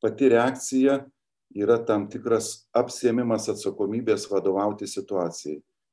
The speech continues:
Šiuo metu mes suprantam, kad visgi tai yra pirmiausia valdžios arba valstybės reikalas, o mes atsakėme per karito veikimą, kur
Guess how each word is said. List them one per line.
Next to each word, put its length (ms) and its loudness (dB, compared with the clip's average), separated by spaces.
Šiuo 180 -2
metu 320 -4
mes 220 -6
suprantam, 600 -6
kad 240 -10
visgi 500 -6
tai 140 2
yra 240 2
pirmiausia 680 -4
valdžios 640 0
arba 220 -4
valstybės 760 -2
reikalas, 680 -4
o 80 0
mes 560 -2
atsakėme 1040 0
per 360 4
karito 560 0
veikimą, 680 0
kur 320 -4